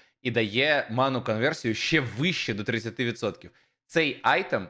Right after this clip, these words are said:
майже ніхто не бере. У нього пік-рейт... Менше одного відсотка. Тобто рідше, ніж одну на сто ігор, хоч хтось бере Eternal Shroud, хоча і він рейт нормальний. От,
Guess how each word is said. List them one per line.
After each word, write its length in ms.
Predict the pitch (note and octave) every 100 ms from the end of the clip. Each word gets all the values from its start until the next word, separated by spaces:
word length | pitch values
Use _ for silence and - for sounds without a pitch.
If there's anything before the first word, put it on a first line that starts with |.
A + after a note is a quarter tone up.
| -
майже 580 | A2+ A#2 C#3 B2 G2 -
ніхто 480 | G#2+ G#2 - A#2+ A#2+
не 120 | G2+
бере. 340 | G2 G2+ F2+ -
У 40 | F#2
нього 320 | A#2 A2 F#2+
пік-рейт... 600 | - A2 G2 B2 E3+ - _ _
Менше 540 | A#2 A#2 C3+ E3+ C#3+ B2+
одного 320 | G#2+ B2 A#2+
відсотка. 300 | A#2 B2+ A2+
Тобто 280 | A2+ - G#2 - _ _
рідше, 480 | C#3+ C#3 F3+ D#3+ C#3+
ніж 220 | C3+ B2 C3+
одну 400 | C3 A#2+ E3 D#3
на 160 | A#2
сто 220 | - -
ігор, 460 | G2 - D3+ D#3+ A2+
хоч 280 | - C#3+ -
хтось 600 | - - - C3 C#3 - - _
бере 240 | C#3 C3+
Eternal 380 | A#2+ C3+ B2 B2
Shroud, 160 | G3 A3
хоча 280 | D3 D#3+ D3+
і 60 |
він 140 | C3+ C#3
рейт 220 | C#3 C3
нормальний. 460 | C3 F3 G3+ C#3 - - - _
От, 240 | C#3+ A#2